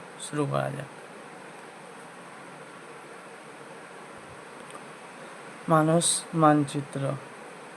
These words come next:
এক, এক নম্বর, তুমি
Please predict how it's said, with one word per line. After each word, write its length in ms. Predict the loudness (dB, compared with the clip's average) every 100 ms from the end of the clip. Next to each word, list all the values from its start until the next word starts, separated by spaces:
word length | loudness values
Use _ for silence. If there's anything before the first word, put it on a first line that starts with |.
| -14 -14 -14 -14 -14 -14 -14 -4 6 8
এক, 100 | 6 2 -12 -14 -14 -16 -16 -16 -16 -14 -12 4 4
এক 80 | 6 4
নম্বর, 280 | 4 0 -4 -10 -16 -14 -14 -14 -16 -16 -2
তুমি 320 | 4 6 6